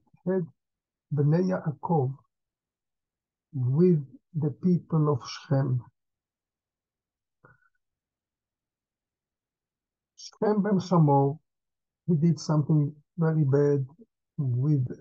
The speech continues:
the daughter of Yaakov, Dinah, the sister of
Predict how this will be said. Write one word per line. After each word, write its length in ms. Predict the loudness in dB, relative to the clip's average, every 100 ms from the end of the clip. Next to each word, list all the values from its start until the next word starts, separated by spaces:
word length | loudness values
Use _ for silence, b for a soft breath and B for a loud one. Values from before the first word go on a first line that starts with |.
| -6
the 840 | -2 -2 -2 -2 -2 -2 -4 -4 -2 2
daughter 520 | 2 0 0 0 0
of 80 | -2
Yaakov, 720 | -4 -4 -4 -2 -2 0 -2
Dinah, 520 | -2 -2 -2 -4 -6 -10 _ _ _ -10
the 80 | -8
sister 600 | -4 -4 -4 -10 -4 -2
of 300 | 0 -2